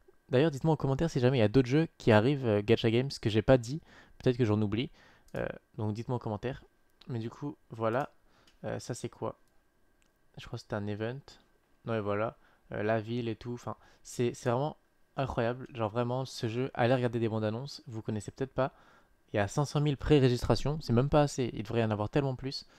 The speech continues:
Euh, mais bref, ce jeu, incroyable. Ensuite, on va passer à Zenless Zone Zero. Bon, z-, lui, ça fait plus d'un an qu'on le connaît. Euh, frère, c'est, c'est les créateurs de Genshin Impact, euh,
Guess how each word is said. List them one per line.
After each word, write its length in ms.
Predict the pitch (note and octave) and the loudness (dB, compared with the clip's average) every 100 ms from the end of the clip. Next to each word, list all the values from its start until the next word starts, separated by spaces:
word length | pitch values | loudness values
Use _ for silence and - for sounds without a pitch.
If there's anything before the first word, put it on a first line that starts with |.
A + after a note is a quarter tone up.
| - - _ _ | -20 -20 _ _
Euh, 100 | B2+ - - _ | -12 -12 -16 _
mais 220 | - A#2 A2 | -10 -8 -6
bref, 260 | A2+ G#2 _ - | -6 -8 _ -18
ce 260 | - - | -12 -6
jeu, 240 | B2 C#3 - _ - | -4 -2 -4 _ -4
incroyable. 420 | C3+ - A2 F2+ - - - _ _ | -2 0 0 0 -6 -20 -20 _ _
Ensuite, 320 | - C#3 - - | -6 -4 -6 -2
on 60 | |
va 80 | C3+ | 0
passer 180 | C3+ C3 | 0 0
à 80 | A#2 | 0
Zenless 300 | C#3+ D3+ B2+ | 0 0 0
Zone 160 | B2 | 0
Zero. 260 | A#2 A2 C3 | 0 2 2
Bon, 160 | A2+ | 4
z-, 140 | A#2+ - | 4 2
lui, 240 | B2 C#3 | 2 4
ça 180 | D3+ - | 4 2
fait 160 | - G#2+ | 2 2
plus 220 | - C3+ | 0 2
d'un 220 | A#2+ B2+ | 4 4
an 140 | C3+ C3 | 4 2
qu'on 120 | A#2+ | 0
le 60 | |
connaît. 340 | A2 A#2 A2 D#3 - - - - | 4 4 4 0 -6 -20 -18 -4
Euh, 240 | B1 - - _ _ _ _ | 0 0 -4 _ _ _ _
frère, 420 | - - - B2 G#2 | -20 -18 -12 -12 -12
c'est, 360 | - A#2 G#2+ - | -4 0 0 -4
c'est 200 | - A#2+ | -4 -2
les 120 | A2+ | -2
créateurs 360 | - C3+ C#3+ | -2 -2 0
de 100 | B2+ | 0
Genshin 280 | A2+ A#2 - | 2 0 0
Impact, 460 | A2+ G#2+ B2+ - - | 0 2 0 0 -2
euh, 320 | G#2+ G#2+ G2+ | 0 0 -2